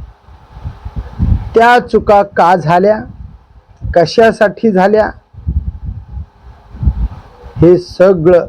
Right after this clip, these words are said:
स्वीकारण्याची जबाबदारी राहुल गांधीकडे आहे.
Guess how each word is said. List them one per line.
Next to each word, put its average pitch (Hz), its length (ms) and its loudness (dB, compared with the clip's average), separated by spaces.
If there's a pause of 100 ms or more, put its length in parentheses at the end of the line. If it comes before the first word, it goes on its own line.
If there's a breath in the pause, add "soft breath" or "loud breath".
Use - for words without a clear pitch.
(140)
स्वीकारण्याची 190 800 0
जबाबदारी 143 640 0 (800)
राहुल 147 360 2
गांधीकडे 151 600 2
आहे. 147 320 2